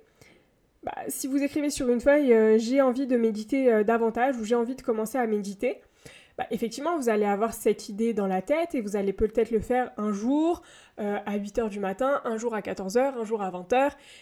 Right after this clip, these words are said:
et puis au fur et à mesure, bah, vous allez oublier de le faire. L'objectif ici, c'est vraiment d'identifier un moment auquel vous allez précisément faire cette chose-là. C'est-à-dire que vous allez faire comme un plan,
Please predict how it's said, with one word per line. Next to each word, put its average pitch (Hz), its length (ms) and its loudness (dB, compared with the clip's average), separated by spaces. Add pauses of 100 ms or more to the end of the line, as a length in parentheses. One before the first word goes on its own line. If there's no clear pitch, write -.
(140)
et 294 80 -8
puis 320 100 -10
au 285 100 -2
fur 254 200 -6
et - 20 -2
à 214 60 -4
mesure, 220 320 -4
bah, 254 120 4
vous 214 200 0
allez 196 120 2
oublier 196 300 0
de 233 60 -4
le 202 80 0
faire. - 160 -14 (1000)
L'objectif 277 960 -2
ici, 269 460 -6
c'est 247 200 -4
vraiment 247 480 2 (500)
d'identifier 285 800 -2 (160)
un 339 160 4
moment 269 500 2 (280)
auquel 262 320 2
vous 233 200 -4
allez 233 380 0 (800)
précisément 262 760 0
faire 277 520 0
cette - 220 -4
chose-là. 214 380 -4 (420)
C'est-à-dire 254 360 2
que 330 60 -2
vous 240 220 4
allez 233 180 4
faire - 260 -4
comme 330 200 -2
un 254 100 2
plan, 233 520 -2